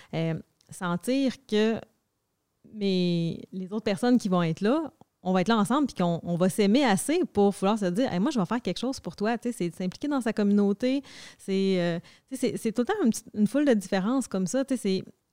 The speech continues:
puis l'économie est importante parce que c'est vrai que si l'économie tombe, ben, on sera plus capable de se développer ou de s'offrir un, un système de santé, tout ça. Sauf que, mais est-ce qu'on peut faire l'économie autrement ? Parce que peut-être que présentement,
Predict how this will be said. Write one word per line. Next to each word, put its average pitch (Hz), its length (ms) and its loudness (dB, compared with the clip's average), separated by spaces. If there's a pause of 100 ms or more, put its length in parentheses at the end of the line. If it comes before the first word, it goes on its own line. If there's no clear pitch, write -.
puis 196 120 -18
l'économie 202 520 2
est 392 120 0
importante 262 420 0
parce 196 160 -2
que 185 140 -4
c'est 190 120 -6
vrai 202 140 -2
que - 80 -10
si - 100 -6
l'économie 214 520 2
tombe, 226 500 0 (300)
ben, 175 400 0
on 180 120 -2
sera - 140 -8
plus 170 100 -10
capable 202 300 0
de 180 120 2
se 165 60 -2
développer 175 600 0
ou 190 100 0
de 170 180 0
s'offrir 180 460 -4
un, 156 240 -4 (180)
un 170 120 -6
système 175 320 -8
de 160 80 -4
santé, 170 360 -4
tout 185 120 -8
ça. 240 240 0
Sauf 170 280 -6
que, 240 260 0 (1000)
mais 180 120 -8
est-ce - 80 -6
qu'on 190 120 -2
peut 202 100 -2
faire 294 180 0
l'économie 226 460 6
autrement ? 208 540 2
Parce 185 220 -6
que 185 80 -4
peut-être 208 340 -2
que 208 80 0
présentement, 185 720 0